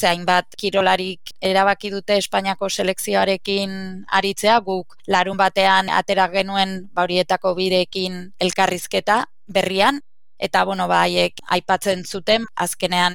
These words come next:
bi selekzioen deia jaso zutela, eta gizonezkoen kasuan, ba, Euskal selekzioarekin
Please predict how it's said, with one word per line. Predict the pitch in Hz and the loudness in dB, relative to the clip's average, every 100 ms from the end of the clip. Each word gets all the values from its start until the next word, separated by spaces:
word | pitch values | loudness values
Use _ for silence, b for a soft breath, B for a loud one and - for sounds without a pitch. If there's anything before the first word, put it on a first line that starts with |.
| - | -4
bi | 190 180 | -6 -4
selekzioen | 202 180 185 196 185 180 | -2 -2 -2 -2 -2 0
deia | 180 185 180 180 180 | 0 2 4 2 0
jaso | 190 - 190 | -2 -2 -6
zutela, | - 196 202 233 254 | -6 -2 2 4 2
eta | - 170 | 0 -4
gizonezkoen | 170 - 190 196 - 190 190 | -4 -2 0 0 0 -2 2
kasuan, | 190 - 208 202 | 0 2 2 2
ba, | 175 165 - - | 2 2 0 -6
Euskal | 185 - 190 | -6 -2 -2
selekzioarekin | - 190 190 208 190 190 185 - 202 | 0 0 0 0 2 2 0 -2 -4